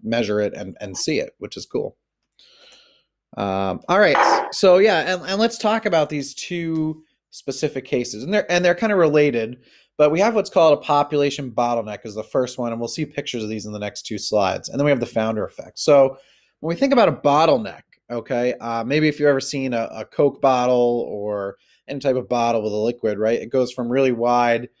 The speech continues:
to really narrow at the neck there. Um, and, and what can happen, right, is that if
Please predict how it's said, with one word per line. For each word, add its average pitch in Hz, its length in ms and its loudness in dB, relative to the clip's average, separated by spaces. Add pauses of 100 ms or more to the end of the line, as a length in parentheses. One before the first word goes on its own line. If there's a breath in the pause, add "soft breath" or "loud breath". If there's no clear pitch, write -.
(220)
to 135 120 -4
really 135 260 4
narrow 123 520 0
at 107 120 -4
the 107 60 -10
neck 104 360 -10
there. - 260 -14 (480)
Um, 123 460 -2
and, 143 240 -4
and 151 140 -4
what 214 140 2
can 185 120 -6
happen, 170 560 -2
right, 123 180 0
is 120 160 -6
that 120 300 -2
if - 240 -6